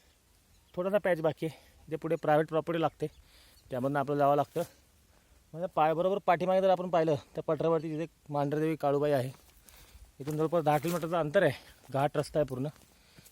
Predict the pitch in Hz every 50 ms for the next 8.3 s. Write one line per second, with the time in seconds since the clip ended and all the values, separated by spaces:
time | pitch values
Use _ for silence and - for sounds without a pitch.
0 | - - - - - 135 135 135 135 135 135 127 143 143 139 123 131 131 139 135
1 | 135 139 135 135 123 - 139 123 131 120 - - 131 117 - 120 120 135 127 120
2 | 107 104 - - - - - - - - - _ - - - _ _ - - -
3 | _ _ _ _ _ - 160 175 202 185 - 202 202 208 202 202 190 - 208 180
4 | 139 117 - - - - _ _ _ _ - - - _ _ - - - _ -
5 | - - 160 180 196 220 220 220 214 220 208 190 180 180 185 185 175 175 165 -
6 | 190 185 175 175 160 165 143 143 160 170 170 165 151 156 156 143 135 139 - -
7 | - - _ _ _ _ _ _ - - - _ _ _ _ _ _ _ - -
8 | 151 165 185 190 196 196